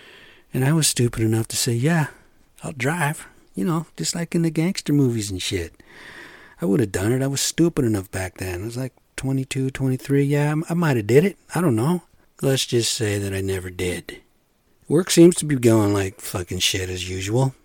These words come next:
right? Got people up in the offices promising shit left and right to the buyers. "Hey, can we do this? Hey, can we do that? Hey, how about we, uh, take out that cabinet and put in a thirty-six inch oven,"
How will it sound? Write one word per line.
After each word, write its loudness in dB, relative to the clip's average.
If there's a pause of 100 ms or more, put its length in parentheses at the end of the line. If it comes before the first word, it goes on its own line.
(120)
right? -2
Got -2
people 0
up 2
in 4
the 6
offices 0
promising -2
shit -4
left -2
and 0
right -2
to -10
the -2
buyers. -4 (1040)
"Hey, -2 (180)
can 2
we 0
do 0
this? -6 (200)
Hey, -8
can -8
we -4
do -6
that? -10 (160)
Hey, -4 (460)
how -2
about -4
we, -2
uh, -6
take -4
out -4
that -8
cabinet -4
and -10
put -4
in -2
a -6
thirty-six -4
inch -6
oven," -4